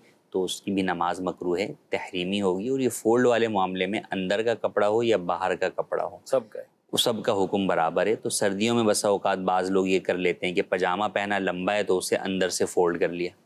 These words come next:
Speaker 2: ہوں۔
Speaker 1: ٹھیک ہے، تو اب وہ باہر تو کچھ نظر نہیں آ رہا، لیکن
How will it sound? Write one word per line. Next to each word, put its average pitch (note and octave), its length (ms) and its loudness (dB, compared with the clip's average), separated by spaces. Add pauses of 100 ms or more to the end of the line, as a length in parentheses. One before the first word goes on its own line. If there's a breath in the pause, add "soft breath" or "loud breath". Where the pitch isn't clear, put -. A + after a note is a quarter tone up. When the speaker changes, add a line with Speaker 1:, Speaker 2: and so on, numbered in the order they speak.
(340)
Speaker 2:
ہوں۔ A2+ 400 -10 (500)
Speaker 1:
ٹھیک G#2 220 -4
ہے، G2+ 60 2
تو - 180 0
اب G2+ 240 -2
وہ G#2 60 2
باہر G2 320 0
تو A#2 200 2
کچھ - 260 -4
نظر B2+ 240 2
نہیں C#3+ 180 2
آ G#2+ 160 2
رہا، F2 140 0 (180)
لیکن G2 260 0